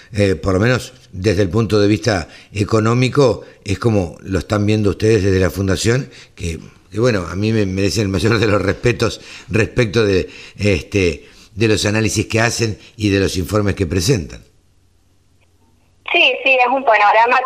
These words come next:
Speaker 2: que, eh, si bien dependiendo un poco los puntos que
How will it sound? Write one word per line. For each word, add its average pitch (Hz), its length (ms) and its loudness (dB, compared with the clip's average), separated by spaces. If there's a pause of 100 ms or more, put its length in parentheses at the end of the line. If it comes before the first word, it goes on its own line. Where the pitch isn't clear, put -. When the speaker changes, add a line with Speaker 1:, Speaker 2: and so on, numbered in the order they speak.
Speaker 2:
que, 247 240 2 (120)
eh, 196 800 0 (260)
si 240 120 2
bien 269 240 2
dependiendo 247 500 2
un 247 60 -2
poco 262 240 4
los - 160 2
puntos 247 340 2
que 240 80 0